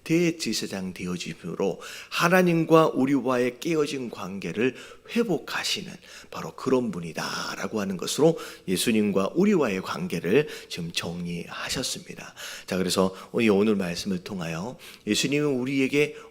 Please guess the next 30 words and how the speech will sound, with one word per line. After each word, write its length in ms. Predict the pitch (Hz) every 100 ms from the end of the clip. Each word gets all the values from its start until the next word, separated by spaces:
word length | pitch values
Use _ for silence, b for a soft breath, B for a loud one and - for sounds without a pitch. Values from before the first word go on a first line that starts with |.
| -
어떤 380 | 208 - 262 190
분이냐라고 1120 | 131 95 90 87 - 104 92 - - 110 139
하는 200 | 127 113
거, 280 | 104 113 B B B
어, 220 | - 87
굉장히 400 | - 104 127 131
깊이 480 | 117 185 175 202 170
있는, 340 | 156 147 151 147 B B -
어, 220 | 90 87
그런 260 | - 127 113
내용들을 400 | 90 101 101 101
통하여 460 | - 95 92 117 B B B
우리가 280 | 92 92 92
예수님을 480 | 87 - 101 95 98
어떻게 580 | 104 110 - 120 - 131
알고 720 | - 92 98 104 104 113 -
믿느냐라고 920 | 113 147 160 107 87 87 - - 85
하는 160 | 101 98
것을 320 | 85 - 165 B B -
다시 360 | - - 92
정리해 400 | - 110 117 90
볼 180 | 82 -
수 180 | - -
있는 220 | - - - B B
그런 260 | - 170 113
시간이 440 | - - - -
되었으면 480 | - - - 175 170
좋겠습니다. 680 | - - - - 180 - - B B B
자, 140 | -
그리고 540 | - 131 127 120 170